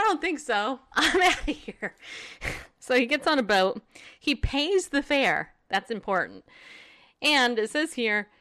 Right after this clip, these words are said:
he went down into it, the boat, referring to that, to go with them to Tarshish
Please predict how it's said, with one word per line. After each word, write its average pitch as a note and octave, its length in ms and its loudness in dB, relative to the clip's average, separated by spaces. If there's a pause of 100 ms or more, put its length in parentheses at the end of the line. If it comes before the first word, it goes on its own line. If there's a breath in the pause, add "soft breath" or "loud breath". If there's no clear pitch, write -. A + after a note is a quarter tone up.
he - 160 -6
went B3 260 0
down B3+ 260 2
into A#3 440 -2
it, F3+ 220 -2
the F#3+ 60 -6
boat, F3 360 0
referring F3+ 360 -6
to D#3+ 60 -14
that, F3 240 -6
to G#3 100 -6
go G#3 340 0
with G#3 260 -2
them F3 280 -6
to - 100 -14
Tarshish - 560 -6